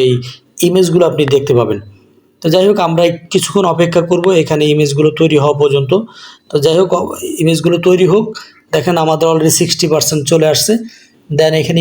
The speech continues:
ইমেজগুলো তৈরি করাটা আমি আপনাদেরকে দেখালাম, খুবই সহজ। দেখেন আমাদের সামনে চারটা ইমেজ তৈরি করে দিয়েছে এআই, যে ওয়ালপেপারগুলো আমরা জেডজিতে আপলোড করবো। দেখেন এই একটা, এই একটা,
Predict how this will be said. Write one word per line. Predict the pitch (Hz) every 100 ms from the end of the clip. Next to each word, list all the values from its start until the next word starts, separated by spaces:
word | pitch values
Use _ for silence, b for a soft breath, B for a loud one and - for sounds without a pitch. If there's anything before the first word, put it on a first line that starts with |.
| 165
ইমেজগুলো | 165 165 175 208 220
তৈরি | 170 170 165
করাটা | 170 165 156
আমি | 151 147
আপনাদেরকে | 147 139 135 131
দেখালাম, | 127 123 117 117
খুবই | 190 196 196
সহজ। | 202 202 160
দেখেন | 135 160 147
আমাদের | 147 147 -
সামনে | 156 175 233 B B B B B _
চারটা | - 160 - 170 180 -
ইমেজ | 170 190 -
তৈরি | 190 175 170
করে | 160 151
দিয়েছে | 156 - 202 208 - -
এআই, | 151 156 185
যে | 147 160
ওয়ালপেপারগুলো | 156 156 175 175 165 180 165
আমরা | 160 165
জেডজিতে | 147 139 151 156
আপলোড | 139 143 127
করবো। | 131 127
দেখেন | 131 139 143
এই | 143
একটা, | 143 170 208 233 - _ _ _ _ _ _ _ _
এই | 143 147
একটা, | 139 -